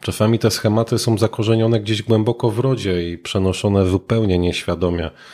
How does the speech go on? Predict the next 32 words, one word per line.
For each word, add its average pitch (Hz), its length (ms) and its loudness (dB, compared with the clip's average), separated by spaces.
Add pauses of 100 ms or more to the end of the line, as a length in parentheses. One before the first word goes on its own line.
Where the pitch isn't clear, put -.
(260)
Nawet, 90 380 0
wiesz, 90 500 -2
w, 87 220 -4 (460)
w - 160 -14
pradziadków 104 840 0
na, 87 400 0
na 90 180 0
ciebie. 85 420 -2 (580)
I 92 220 0
takie 104 320 0
rzeczy 95 300 0
odkryć 95 400 0
to 104 60 0
już 92 100 0
w 107 80 0
ogóle 92 200 2
jest 82 120 0
naprawdę 87 400 0
mega 85 260 -2
ciężko 90 360 -2
konwencjonalnymi, 87 880 0
wiesz, 85 160 -2
metodami, 90 560 0
no 87 100 -2
bo 82 160 -10
przypomnij 90 500 -2
sobie 90 260 -4
wspomnienie, 90 500 2
które 90 280 -2
nie 90 100 2
jest 90 180 -2
twoje. 82 320 -4